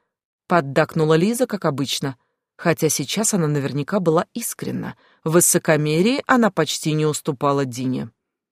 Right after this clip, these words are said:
"Ну, может, вы и правы", пожала плечами Полина.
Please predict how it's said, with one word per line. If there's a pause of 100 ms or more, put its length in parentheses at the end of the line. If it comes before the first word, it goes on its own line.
(720)
"Ну,
может,
вы
и
правы", (280)
пожала
плечами
Полина.